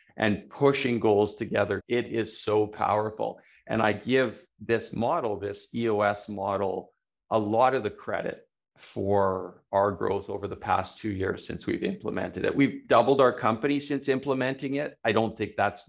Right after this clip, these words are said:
just because of the system, but has played a part in it for sure.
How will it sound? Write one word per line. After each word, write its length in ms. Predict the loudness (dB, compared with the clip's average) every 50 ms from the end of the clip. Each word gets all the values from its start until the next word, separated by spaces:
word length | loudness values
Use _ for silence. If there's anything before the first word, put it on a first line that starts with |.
| -16
just 460 | -6 0 2 2 2 2 -2 -8 -14 -14
because 360 | -14 -8 -2 -2 0 0 0
of 100 | -2 -4
the 80 | -6
system, 640 | -6 -6 -6 -8 -6 -4 -2 -2 -2 -2 -6 -10 -16 _ _ _ _ _ _ _ 4
but 120 | 4 4 4
has 220 | 4 0 0 0
played 460 | -6 -16 -12 -4 0 4 6 6 6 4
a 60 | 2
part 340 | 0 0 2 2 2 2 0
in 100 | -4 -6
it 160 | -8 -12 -14 _
for 140 | -12 -12
sure. 440 | -8 -6 -4 -2 -2 -2 -4 -6 -12